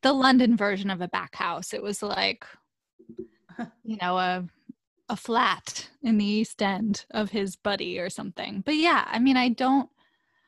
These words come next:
Speaker 1: I don't doubt that they will eventually <laughs> get divorced.
Speaker 2: But, like, think about all of his, have you ever seen, like, the birthday tributes that he gives to her and stuff with the kids?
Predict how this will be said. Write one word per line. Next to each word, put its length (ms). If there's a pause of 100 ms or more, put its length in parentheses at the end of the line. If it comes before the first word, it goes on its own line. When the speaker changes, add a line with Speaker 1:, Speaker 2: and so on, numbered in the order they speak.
(240)
Speaker 1:
I 120
don't 240
doubt 300
that 140
they 140
will 240
eventually 640
<laughs> 20
get 400
divorced. 840 (1080)
Speaker 2:
But, 120
like, 300
think 180
about 360
all 260
of 80
his, 800 (460)
have 160
you 60
ever 120
seen, 220 (580)
like, 140
the 80
birthday 560
tributes 500
that 100
he 80
gives 260
to 100
her 400
and 140
stuff 460
with 120
the 80
kids? 560